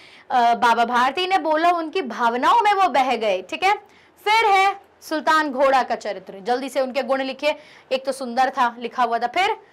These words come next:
बलवान था भाई, उनका घोड़ा बहुत बलवान था। फिर चालक,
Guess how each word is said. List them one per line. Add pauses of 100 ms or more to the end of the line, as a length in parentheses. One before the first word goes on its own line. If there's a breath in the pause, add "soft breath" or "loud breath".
(240 soft breath)
बलवान
था
भाई,
उनका
घोड़ा
बहुत
बलवान
था। (960 loud breath)
फिर (140)
चालक,